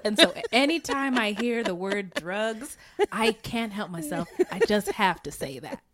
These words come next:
Speaker 1: So anyway.
Speaker 2: So yeah, his baby, her baby was doing
Speaker 1: <laughs>
Speaker 2: drugs.
Speaker 1: Her baby was doing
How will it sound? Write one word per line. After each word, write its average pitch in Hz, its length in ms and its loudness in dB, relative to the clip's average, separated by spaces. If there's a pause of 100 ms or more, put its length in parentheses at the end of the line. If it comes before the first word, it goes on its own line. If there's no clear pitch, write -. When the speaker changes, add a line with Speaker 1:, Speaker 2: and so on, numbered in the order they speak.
Speaker 1:
So 170 180 -6
anyway. 254 540 0
Speaker 2:
So 233 220 2
yeah, 254 320 6
his 254 200 6
baby, 233 240 2 (100)
her 247 220 6
baby 254 360 4
was 214 260 2
doing 220 300 2
Speaker 1:
<laughs> - 20 -8
Speaker 2:
drugs. 190 320 0
Speaker 1:
Her 240 140 2 (100)
baby 302 320 4
was 190 280 0
doing 370 420 8